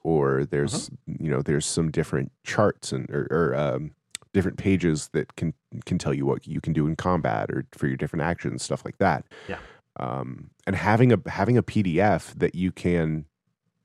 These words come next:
Speaker 1: just, you know, take, take a an image from a P D F and just have it to pop into whatever,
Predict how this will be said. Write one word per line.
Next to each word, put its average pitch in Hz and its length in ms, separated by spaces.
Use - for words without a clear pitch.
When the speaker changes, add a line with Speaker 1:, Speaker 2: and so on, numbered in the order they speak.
Speaker 1:
just, - 220
you 87 160
know, 69 200
take, 85 200
take 85 200
a 78 200
an 73 140
image 90 400
from 87 320
a 85 80
P - 180
D 87 160
F 87 280
and 76 260
just - 180
have 80 200
it 76 100
to - 60
pop 76 320
into 82 640
whatever, 80 680